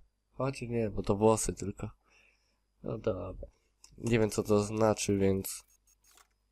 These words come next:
naprawdę nie wiedziałem, co to znaczy, znaczy, więc musiałem sprawdzić. It cause no trouble. Jestem ciekawy, czy użyję tego kluczyka. Co, myślę?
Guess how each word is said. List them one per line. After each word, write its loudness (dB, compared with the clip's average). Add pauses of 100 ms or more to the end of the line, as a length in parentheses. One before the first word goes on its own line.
(920)
naprawdę 4
nie 4
wiedziałem, 2
co -6
to 2
znaczy, -2 (420)
znaczy, 2
więc 2
musiałem 2
sprawdzić. -6 (200)
It -10
cause 4
no 4
trouble. 0 (2500)
Jestem -2
ciekawy, 4
czy -2
użyję 2
tego 0
kluczyka. -6
Co, 4
myślę? 0